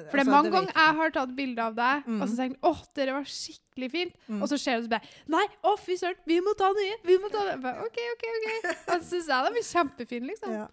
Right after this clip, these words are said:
Speaker 1: Så det handler om hvordan man ser seg selv, og så blir det så
Speaker 2: Mm.
Speaker 1: tydelig at man,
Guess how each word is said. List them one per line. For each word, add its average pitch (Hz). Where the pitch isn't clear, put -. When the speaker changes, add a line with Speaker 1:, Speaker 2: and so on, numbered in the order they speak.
Speaker 1:
Så 254
det 269
handler 247
om 285
hvordan 466
man 339
ser 247
seg 247
selv, 311
og 277
så 277
blir 269
det 233
så 254
Speaker 2:
Mm. 233
Speaker 1:
tydelig 220
at -
man, 254